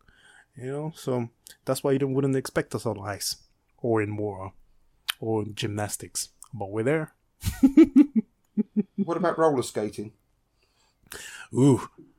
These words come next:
Speaker 1: I don't know about that. Maybe. I mean, my brother roller skates. He's got a pair, like, and he goes to this something called the roller disco,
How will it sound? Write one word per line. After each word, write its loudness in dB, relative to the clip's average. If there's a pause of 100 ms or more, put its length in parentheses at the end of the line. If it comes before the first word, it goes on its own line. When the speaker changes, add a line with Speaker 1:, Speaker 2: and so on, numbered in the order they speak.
(160)
Speaker 1:
I -8
don't -2
know 0
about -8
that. -12
Maybe. -4 (180)
I -8
mean, -2
my -8
brother 0
roller -12
skates. -10
He's -8
got -8
a -6
pair, -4
like, -12
and -14 (800)
he -12
goes 0
to -6
this -4
something -2
called -6
the -14
roller -4
disco, -6